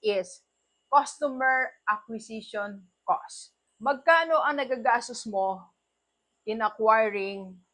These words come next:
one customer? So, dapat, ano natin yan, dapat meron tayong computation. Kasi, baka mamaya, sobrang gastos natin sa marketing natin. Sobrang gastos mo sa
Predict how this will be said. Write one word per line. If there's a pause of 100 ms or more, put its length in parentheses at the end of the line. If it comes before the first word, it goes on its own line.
(140)
one (320)
customer? (340)
So,
dapat, (160)
ano
natin
yan,
dapat
meron
tayong
computation.
Kasi, (320)
baka
mamaya,
sobrang
gastos
natin
sa
marketing
natin. (320)
Sobrang
gastos
mo
sa